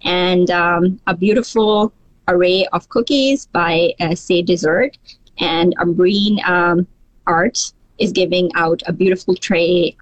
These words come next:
made from resin. So stay tuned to our social media pages. We will have an announcement soon.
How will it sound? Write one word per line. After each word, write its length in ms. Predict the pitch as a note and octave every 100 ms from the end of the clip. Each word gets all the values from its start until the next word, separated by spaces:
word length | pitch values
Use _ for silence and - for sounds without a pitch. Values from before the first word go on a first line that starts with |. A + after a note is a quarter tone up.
| -
made 300 | F#3 F3+ -
from 260 | G3 E3+
resin. 460 | D#3+ D3+ - A3+ F4+ _ - _
So 360 | - - G#3 G3+
stay 280 | G#3 - A#3+
tuned 300 | - B3+ B3
to 160 | C4 A3+
our 80 | A3
social 420 | - F3+ - F#3+
media 640 | F#3 F3 F3 F3 F3 F3 - _ _ _
pages. 560 | A#3+ A#3+ C#4 D4 D4+ -
We 180 | F#3+ F#3+
will 240 | F3+ F3+
have 260 | F3+ F3 F3
an 100 | E3+
announcement 540 | E3 E3 F#3 - D#3+
soon. 380 | - - - -